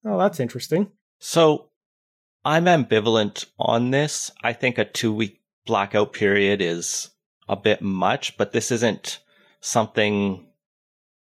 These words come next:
Speaker 2: out of left field. This is done in a few places around the world, and I've seen the debate in the U K come up repeatedly, both when I lived there and I kind of follow it still.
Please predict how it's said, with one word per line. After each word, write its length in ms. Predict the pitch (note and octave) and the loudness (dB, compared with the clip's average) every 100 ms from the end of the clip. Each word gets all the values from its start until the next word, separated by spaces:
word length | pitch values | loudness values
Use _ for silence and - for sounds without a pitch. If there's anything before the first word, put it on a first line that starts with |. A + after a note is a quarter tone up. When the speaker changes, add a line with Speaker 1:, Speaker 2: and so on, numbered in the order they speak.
| _ | _
Speaker 2:
out 220 | A2+ A#2 | 0 0
of 140 | G#2+ G2+ | 0 0
left 260 | F#2+ - | -2 -2
field. 280 | - G2 G2 | -4 0 0
This 180 | G2 - | -2 -4
is 160 | A2+ G2+ | -6 -2
done 220 | G2 G2 | 0 0
in 120 | F#2 | -2
a 40 | |
few 220 | F2 - A#2 | -4 -6 -6
places 440 | - C#3 - B2 | 0 -2 -2 -4
around 220 | B2 A#2 | 0 0
the 60 | A#2+ | 2
world, 240 | A2+ A#2+ | 2 2
and 100 | A2+ | 0
I've 160 | F#2+ G2 | -4 -4
seen 220 | - G#2+ | -2 0
the 180 | G#2+ F#2+ - | 2 0 -2
debate 440 | G2 F#2+ F#2+ - | -4 -2 -2 -4
in 180 | - G2 | -8 -6
the 80 | F#2+ | -6
U 200 | F2+ F2+ | -6 -10
K 560 | - G2 E2+ E2+ - _ _ _ _ _ _ _ _ _ _ - | -6 -4 -2 -2 -4 _ _ _ _ _ _ _ _ _ _ -18
come 240 | - G2 | -6 -2
up 260 | F#2 D#2+ _ - | -2 -2 _ -4
repeatedly, 720 | G#2+ - G#2+ F#2+ F2 E2 E2 | -4 -4 -4 -2 -2 -4 -6
both 340 | - F2+ E2+ | -4 -4 -4
when 160 | F#2 F2 | -6 -4
I 80 | F2 | -4
lived 300 | E2+ E2 - | -4 -6 -2
there 400 | F2 E2 E2 - | 0 0 -2 -6
and 320 | F2 E2+ E2+ _ | -4 -4 -6 _
I 100 | - | -16
kind 180 | - E2+ | -8 -8
of 80 | D#2+ | -4
follow 300 | E2+ D#2+ D#2+ | -4 -4 -6
it 180 | D#2 - | -8 -12
still. 480 | - F2+ E2+ E2 | -8 -4 -4 -6